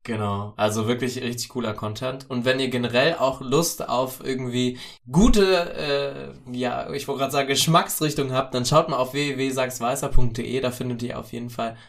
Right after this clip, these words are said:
passend immer was, ähm, zur Zahnpflege. Und das ist auch wirklich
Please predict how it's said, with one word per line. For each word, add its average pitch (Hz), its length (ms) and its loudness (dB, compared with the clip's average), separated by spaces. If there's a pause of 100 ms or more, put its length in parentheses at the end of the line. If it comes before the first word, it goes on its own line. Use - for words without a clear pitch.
(120)
passend 156 500 0
immer 143 320 -4
was, 143 360 -4
ähm, 120 380 -6 (320)
zur 123 160 -6
Zahnpflege. 135 720 0
Und 127 180 -6
das 131 120 -2
ist - 80 -4
auch 127 160 -4
wirklich 139 420 -4